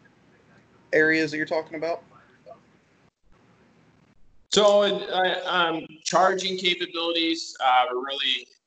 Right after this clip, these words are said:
Speaker 2: we, we've tested out the solar. Uh, you know, you have the capabilities of charging in your house or off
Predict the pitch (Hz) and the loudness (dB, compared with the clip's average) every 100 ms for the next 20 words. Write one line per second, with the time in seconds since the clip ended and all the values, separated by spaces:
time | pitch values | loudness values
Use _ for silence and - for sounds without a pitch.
0 | _ _ 131 127 131 127 - 135 - 131 | _ _ -8 -4 0 0 2 2 2 2
1 | 123 123 - 123 120 120 120 120 120 117 | 0 0 -6 -2 0 0 2 2 2 -2
2 | - - 107 104 104 104 104 104 104 _ | -10 -6 0 2 4 4 2 0 -2 _
3 | _ - 107 107 110 110 - 120 117 113 | _ -12 -4 2 2 2 0 -2 -2 0
4 | 113 117 110 - - 110 110 113 110 104 | 0 0 -2 -4 0 0 0 -2 -4 -4
5 | 95 104 110 107 - 101 | 0 2 2 -2 -2 0